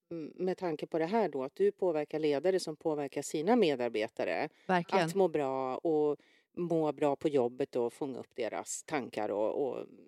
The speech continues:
Speaker 1: såna saker.
Speaker 2: Mm. Ja, men det är ju så att makt smittar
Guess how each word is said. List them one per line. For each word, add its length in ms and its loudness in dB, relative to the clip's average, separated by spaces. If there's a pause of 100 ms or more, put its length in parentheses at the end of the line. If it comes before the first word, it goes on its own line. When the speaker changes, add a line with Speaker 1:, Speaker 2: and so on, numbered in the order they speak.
(560)
Speaker 1:
såna 240 -8
saker. 320 -10
Speaker 2:
Mm. 320 -2 (920)
Ja, 60 -2
men 200 6
det 60 6
är 100 6
ju 360 8 (100)
så 140 -2
att 180 2
makt 480 -2 (320)
smittar 880 -4